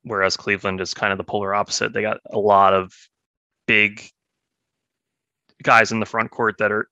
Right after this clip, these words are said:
you know, skilled, and, uh, Bassey might be a better option tomorrow. Um, and may-, maybe that's just what Doc Rivers have in mind. Like, "Hey, I'll, we have a back-to-back. I'll, I'll get to see both guys, and this is a better matchup for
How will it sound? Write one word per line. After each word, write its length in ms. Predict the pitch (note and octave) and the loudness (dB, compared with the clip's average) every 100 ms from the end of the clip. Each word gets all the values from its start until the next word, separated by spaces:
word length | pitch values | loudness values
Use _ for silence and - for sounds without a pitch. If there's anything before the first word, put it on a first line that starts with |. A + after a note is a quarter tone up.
| - | -12
you 180 | C3+ B2 | -6 -4
know, 140 | G2 | -2
skilled, 460 | F2+ - A2 G#2 G2 | -2 -2 0 0 0
and, 200 | G2 G#2+ _ - - - _ - | -4 -8 _ -20 -20 -20 _ -14
uh, 220 | - - - - _ - - - - | -8 -6 -6 -14 _ -20 -20 -20 -10
Bassey 360 | B2 A#2 G#2 A2 | 0 0 0 -2
might 220 | G#2+ G2 | -2 -2
be 280 | A2 G#2 G#2 | -4 -6 -4
a 60 | G#2+ | -4
better 300 | G#2 G2+ A2+ | 0 0 2
option 420 | G#2 - - G#2+ | 0 0 -4 -8
tomorrow. 600 | G#2+ A2 G#2 G#2 G#2 A#2 - - | -6 -2 0 2 0 -4 -14 -6
Um, 360 | A2+ A2 A2 - _ - | -4 -2 -4 -12 _ -8
and 100 | B2 | -4
may-, 160 | A#2+ | -2
maybe 240 | A2+ G#2 G#2 | 0 0 2
that's 180 | G2+ - | 0 -2
just 200 | - A#2 | -8 -6
what 120 | G#2+ | -2
Doc 240 | G#2+ - | -2 -2
Rivers 260 | A2+ G#2 - | -2 -2 -2
have 120 | G#2+ | -4
in 80 | G#2 | -2
mind. 280 | A2 G#2+ G2+ | -2 -4 -6
Like, 180 | G2+ | -12
"Hey, 200 | - G#2+ | -8 -6
I'll, 440 | A2 - A#2 A2+ - _ - - | -6 -6 -8 -8 -12 _ -10 -2
we 60 | |
have 120 | G2 | 0
a 60 | F#2+ | 0
back-to-back. 580 | G2 G2 A2 A2 A2+ - | -2 -4 0 2 2 0
I'll, 140 | A#2 - | -8 -6
I'll 240 | G2+ - _ _ - | -8 -8 _ _ -4
get 140 | A2 | -4
to 140 | A2+ | -2
see 260 | F#2+ - A#2 | -2 -2 -2
both 280 | G2 G#2 - | 0 0 0
guys, 460 | A#2 A#2 A#2 A2+ | 2 4 2 0
and 100 | A2+ | -2
this 180 | G#2+ - | -2 -4
is 120 | G#2 | -6
a 40 | G2+ | -4
better 160 | G#2 | -2
matchup 420 | G2+ G2 - G#2 - | 0 -2 -2 -8 -6
for 300 | G#2+ G2 | -2 -2